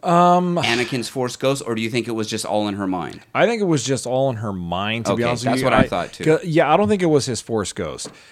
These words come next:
Speaker 1: Because, again, keep in mind that the whole point of this episode was to <clears throat> address Ahsoka's tormented past, 'cause this is a tormented past.
Speaker 2: But why is, see, that's the thing. They, once again,
Speaker 1: Mm-hmm.
Speaker 2: they did not explain the torment. They show that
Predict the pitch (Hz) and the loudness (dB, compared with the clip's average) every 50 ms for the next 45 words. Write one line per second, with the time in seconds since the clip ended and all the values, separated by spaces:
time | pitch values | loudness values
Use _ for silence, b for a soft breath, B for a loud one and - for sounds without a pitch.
0 | B B B 139 - - 170 147 147 131 151 147 127 - - 208 - 180 143 127 | B B B -2 2 2 2 2 2 0 0 -2 -2 -4 -4 -4 -2 -2 -2 -2
1 | 123 123 117 107 92 85 78 82 - 117 107 123 127 120 - - 120 101 135 185 | -2 -2 -2 -2 -4 -6 -8 -10 -10 -6 -2 0 0 0 0 -2 -4 0 0 0
2 | 190 - - 175 170 160 147 123 107 117 110 - 135 123 - - - - - 101 | 2 2 0 0 0 0 0 -2 -2 -4 -4 -4 -4 -6 -6 -6 -10 -8 -6 -6
3 | 95 92 87 87 92 95 107 104 104 104 101 101 - - - - - 123 113 104 | -6 -6 -6 -8 -6 -2 0 0 0 0 0 -2 -4 -6 -8 -8 -8 -6 -4 -4
4 | 98 95 - B B B B B B B - 185 156 143 135 - 156 139 135 - | -4 -6 -6 B B B B B B B -2 0 0 0 0 0 0 0 0 2
5 | 147 156 165 165 165 160 - - - 151 120 - - - 143 131 123 - 127 113 | 4 6 6 6 6 6 2 -2 -4 -4 -4 -2 -2 0 0 -2 -2 -2 -4 -6
6 | 107 - - - _ - - - 147 139 127 120 107 - 104 87 - - 120 95 | -6 -6 -8 -12 _ -8 -6 -4 -4 -4 -4 -4 -6 -8 -8 -6 -4 -4 -4 -4
7 | 76 - - - 131 127 113 143 170 196 214 208 - - 180 175 170 165 - 156 | -6 -8 -6 -4 -4 -2 0 0 0 0 0 -2 0 0 0 0 0 -2 -4 -4
8 | - - 160 135 82 65 - - 110 156 143 135 127 131 147 160 185 202 196 - | -4 -2 -2 -2 -2 -4 -4 2 4 4 4 4 4 0 0 2 2 2 2 2
9 | - 202 190 190 185 - 175 - 220 220 202 139 - B B B B 139 147 143 | 2 2 2 2 2 -2 -6 -6 -4 -2 -2 -2 -4 B B B B 2 4 4
10 | 135 117 110 123 151 170 170 - 185 170 143 156 180 196 185 113 87 - - _ | 4 2 0 0 0 0 2 0 -2 -2 -2 -2 -2 -2 -2 -4 -6 -8 -12 _
11 | - - 90 87 98 110 113 110 135 135 123 107 113 147 147 143 156 156 156 151 | -20 -16 -14 -12 -12 -10 -8 -4 -4 -4 -4 -2 -2 -4 -2 -2 -2 -2 -4 -4
12 | - 135 135 135 - - - - - 143 135 156 170 165 160 147 139 120 120 117 | -6 -8 -10 -8 -8 -10 -10 -10 -8 -6 -2 0 0 0 2 0 0 -2 -2 -6
13 | 117 - - 151 156 165 156 135 107 95 87 - 120 120 - - - 156 151 170 | -6 -6 -4 -2 0 0 0 0 0 -2 -4 -4 -4 -2 -2 -2 0 2 2 2
14 | 165 151 139 117 - - | 2 2 0 0 -2 -4